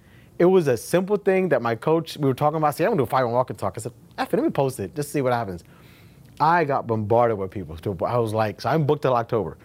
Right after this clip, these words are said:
But you can feel free to message me on, on Facebook or Instagram. I'll put you in my phone, and it's anything. So I will give you an example of the five A M walk and talk. Um, about a year and a half, well, no, I had two years,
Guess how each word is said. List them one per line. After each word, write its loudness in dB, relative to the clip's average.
But 2
you -4
can 2
feel 4
free 0
to -2
message 0
me 4
on, 2
on 2
Facebook 0
or 4
Instagram. 2
I'll 0
put -2
you 4
in 0
my 0
phone, -2
and -2
it's 2
anything. -4
So 2
I 2
will 2
give 0
you 2
an 4
example 0
of 0
the -4
five 2
A 0
M -2
walk -6
and -12
talk. -14
Um, 0
about 0
a 0
year 2
and 0
a -6
half, -4
well, -8
no, -8
I -16
had -12
two -2
years, 0